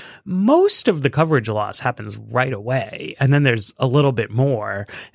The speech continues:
But then what's tacked on at the end, right, like, outside the whole window is this sort of strangulation of Medicaid in the long run, um, which is worth talking about. I mean, C-, C B O mentions it, uh, but they mention it mostly to say, like,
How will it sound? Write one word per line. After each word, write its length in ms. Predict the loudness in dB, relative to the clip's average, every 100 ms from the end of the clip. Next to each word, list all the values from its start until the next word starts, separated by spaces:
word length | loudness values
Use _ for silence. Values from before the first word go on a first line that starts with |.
| _
But 140 | 0 2
then 120 | 4
what's 200 | 4 0
tacked 260 | -2 0
on 160 | 2 2
at 100 | 0
the 140 | -6 _ _
end, 580 | 2 4 2 0 -8 -6 0
right, 180 | 0
like, 240 | 0 -8 _ _
outside 640 | -2 -2 0 2 2 2
the 80 | -2
whole 200 | -4 -4
window 520 | -4 -8 -8 -8 -8 0
is 220 | 0 2
this 200 | -2 -2
sort 240 | 0 -2
of 140 | -2 -4
strangulation 920 | -4 2 2 2 -2 -4 -4 -4 -6
of 120 | -8
Medicaid 640 | -10 -10 -8 -8 -8 -16 -10
in 140 | -4 -4
the 80 | -4
long 540 | -10 -8 -4 -4 -6
run, 420 | -8 -10 -12 -18 -8 0
um, 220 | 0 0 -6 -18 -20 _ _ _ _ _ 2
which 160 | 2
is 100 | 4
worth 140 | 2 4
talking 240 | 2 2
about. 160 | 2 4
I 40 |
mean, 140 | 4 4
C-, 220 | 2 0
C 160 | 4 4
B 140 | 4
O 80 | 2
mentions 580 | 0 0 0 2 2 2
it, 260 | 2 0 -2
uh, 180 | -2
but 280 | 0 -4 -2
they 120 | 0
mention 340 | 2 2 0 -2
it 140 | -4
mostly 340 | -4 -4 -4 -6
to 80 |
say, 380 | -4 -4 -4 -6
like, 240 | -8 -12